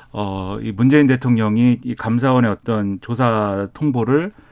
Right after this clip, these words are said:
무례하다라고 반응한 거에 대해서 특히, 아, 굉장히 반발을 했는데요. 그러니까 이게 진상규명을 위해서 필요한 절차라면 이제 당연히 이제 진행해야 되고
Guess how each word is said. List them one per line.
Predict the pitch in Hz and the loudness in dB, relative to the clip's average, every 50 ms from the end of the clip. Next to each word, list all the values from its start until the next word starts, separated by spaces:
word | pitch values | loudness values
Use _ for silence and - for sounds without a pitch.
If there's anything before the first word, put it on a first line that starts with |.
| _ _ _ | _ _ _
무례하다라고 | - 113 113 135 151 160 170 156 147 135 127 113 | -4 0 2 2 2 4 2 2 2 2 0 -2
반응한 | - - 117 127 139 151 160 147 | -4 0 2 4 4 4 4 2
거에 | 131 120 107 | 2 2 0
대해서 | 87 95 90 85 104 - | 0 -4 -8 -8 -8 -12
특히, | - - _ - 113 92 95 110 110 87 80 _ - _ - - _ _ _ | -14 -18 _ -8 -6 -6 -4 -4 -6 -8 -10 _ -20 _ -20 -20 _ _ _
아, | - 113 107 | -12 -10 -6
굉장히 | - 117 113 117 113 107 | -2 -2 0 0 0 -2
반발을 | - - 120 113 127 120 110 107 107 | 0 0 2 4 4 4 4 2 2
했는데요. | 135 165 175 175 139 95 92 101 123 127 127 - - - - - - _ _ - | 0 0 0 0 0 0 -2 -4 -4 -8 -10 -14 -20 -20 -20 -20 -20 _ _ -2
그러니까 | - 151 147 151 | 2 4 4 4
이게 | 147 131 | 4 2
진상규명을 | - 156 175 202 226 233 226 226 226 220 226 220 202 185 170 156 151 165 160 120 | 0 -2 2 2 2 2 2 2 2 4 4 4 4 4 2 0 0 0 2 2
위해서 | 123 131 127 131 | 2 2 0 -2
필요한 | 127 - - - 254 247 226 | -4 -6 -2 0 0 2 2
절차라면 | 131 127 123 - 160 156 147 127 120 127 127 | 2 0 0 0 0 0 2 2 4 4 2
이제 | 131 | 2
당연히 | 127 - - 120 139 160 175 | 0 0 2 2 2 2 2
이제 | 151 135 120 | 0 -2 -2
진행해야 | - - 123 123 123 139 165 170 170 | 0 2 2 2 2 2 0 -2 -4
되고 | 139 117 101 85 87 90 101 117 123 | -4 -4 -4 -4 -4 -4 -4 -6 -8